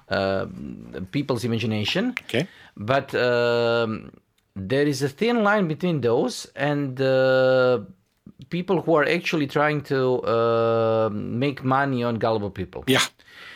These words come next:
Speaker 1: I see that this thing first, uh, I just did a quick search.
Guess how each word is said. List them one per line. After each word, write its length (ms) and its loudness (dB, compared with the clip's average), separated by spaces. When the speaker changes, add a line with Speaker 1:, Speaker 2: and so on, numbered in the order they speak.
Speaker 1:
I 160 -2
see 280 -2
that 200 -2
this 200 -2
thing 200 -2
first, 380 -4
uh, 320 2
I 120 0
just 260 -4
did 180 -2
a 60 -2
quick 220 -4
search. 540 -4